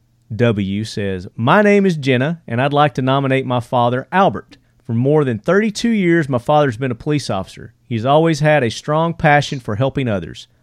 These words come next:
upholding laws, and keeping people safe. He has worked patrol for most of that time, but has also taken on other roles in law enforcement.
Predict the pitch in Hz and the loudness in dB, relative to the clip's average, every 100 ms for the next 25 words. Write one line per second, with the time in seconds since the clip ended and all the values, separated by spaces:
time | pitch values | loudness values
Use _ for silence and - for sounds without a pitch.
0 | _ 127 135 165 165 160 135 131 135 117 | _ -4 0 0 2 0 2 4 2 0
1 | - 107 - 139 135 120 123 117 113 - | -8 -10 -8 -6 -6 -6 -8 -8 -12 -8
2 | 113 85 - _ _ _ - 135 117 120 | -6 -6 -10 _ _ _ -2 0 0 0
3 | 135 156 - - 107 - 220 226 180 - | 0 -2 -6 -12 -12 0 4 4 2 0
4 | 123 131 151 - 123 120 - 120 113 117 | -2 0 0 -2 -2 -2 -2 -2 -2 -2
5 | 113 _ _ _ _ - 110 131 202 208 | -8 _ _ _ _ -4 0 4 4 4
6 | 143 - 135 131 117 113 143 156 131 117 | 0 0 0 0 -4 -2 -2 0 0 0
7 | 113 107 107 113 110 101 87 82 - | 0 -2 -4 -4 -4 -6 -12 -16 -18